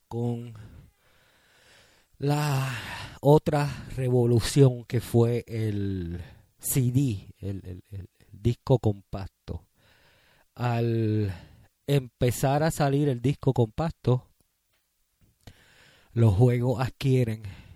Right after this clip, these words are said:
este, más memoria por menos precio. Ya los chips en, en cassette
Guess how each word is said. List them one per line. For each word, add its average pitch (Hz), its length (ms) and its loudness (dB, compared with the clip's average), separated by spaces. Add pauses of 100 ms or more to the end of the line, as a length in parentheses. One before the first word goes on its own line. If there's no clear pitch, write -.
(120)
este, 98 1000 -6 (1500)
más 135 840 -2
memoria 123 840 2 (1120)
por 117 200 4
menos 117 400 -2
precio. 101 500 -6
Ya 113 840 -4 (2000)
los 110 240 4
chips - 720 -4
en, 107 340 -6
en 104 200 -10
cassette 147 460 -2